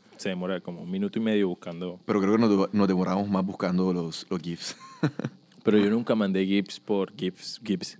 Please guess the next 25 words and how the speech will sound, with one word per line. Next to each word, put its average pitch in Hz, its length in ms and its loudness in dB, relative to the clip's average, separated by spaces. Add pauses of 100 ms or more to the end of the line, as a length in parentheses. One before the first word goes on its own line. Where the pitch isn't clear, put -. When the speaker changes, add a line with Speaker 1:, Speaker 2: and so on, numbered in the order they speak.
Speaker 2:
gif. 95 340 2 (800)
Speaker 1:
gif. - 200 2 (300)
Speaker 2:
Giveaway. 90 400 -8 (160)
Speaker 1:
<laughs> 156 1400 -2
Podemos 131 280 6
hablar 120 240 6
de, 127 120 4
vamos 139 240 8
a 156 40 8
hablar 117 240 4
de 117 120 4
eso, 117 120 0
definitivo. 107 400 0 (240)
Pero 117 160 4
yo 117 120 6
nunca, 131 320 2
nunca 123 240 2
busqué 131 320 0
gif, 127 360 2
eh, 92 380 0 (200)
nunca 104 220 2
mandé 101 280 4
gif 110 240 4
por, 104 280 2
por, - 300 -8